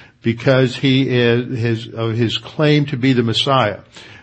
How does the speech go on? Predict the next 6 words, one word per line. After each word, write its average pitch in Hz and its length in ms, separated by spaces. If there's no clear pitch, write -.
And 120 140
he 135 160
said, 135 380
"Before 151 680
Abraham 151 800
was, 113 720